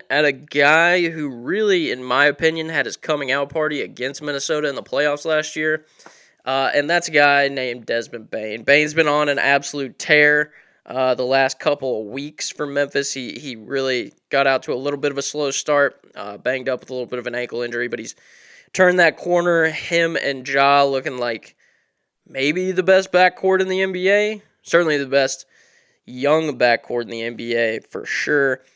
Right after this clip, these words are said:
Uh, but look, he played really well against Minnesota in the playoffs last year. Obviously, this is a different beast, but he's taken another step from where he was, uh,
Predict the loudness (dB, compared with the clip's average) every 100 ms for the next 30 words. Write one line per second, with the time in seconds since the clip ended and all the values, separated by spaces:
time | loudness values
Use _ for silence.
0 | _ _ _ 4 4 4 4 4 4 4
1 | 2 2 _ _ -12 -4 -2 -2 2 2
2 | 4 4 4 4 4 4 0 -2 -4 -2
3 | 2 2 0 -2 2 4 4 2 2 2
4 | -2 0 2 2 0 -4 -6 -8 -8 -6
5 | -4 -6 -8 -8 -8 -4 -2 -2 -8 -20
6 | -20 _ -8 -2 2 2 2 0 0 2
7 | 2 2 0 2 2 2 -4 0 2 2
8 | 0 0 2 2 -2 -8 -6 -4